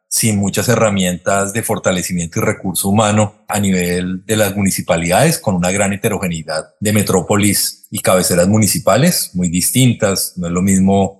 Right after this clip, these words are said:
una ciudad como Cali, Bogotá, Medellín y Barranquilla que ciudades medias de menos de,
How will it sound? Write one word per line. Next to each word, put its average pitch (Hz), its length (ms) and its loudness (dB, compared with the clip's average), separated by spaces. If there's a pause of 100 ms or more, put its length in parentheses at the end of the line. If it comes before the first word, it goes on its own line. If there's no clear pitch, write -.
(140)
una 95 160 2
ciudad 92 240 0
como 104 240 -2
Cali, 95 200 0
Bogotá, 101 380 -4
Medellín 90 380 -2
y 92 60 -2
Barranquilla 104 800 -2 (120)
que 101 240 -2
ciudades 87 420 -2
medias 98 800 0
de 98 100 -6
menos 85 240 -8
de, 85 640 -4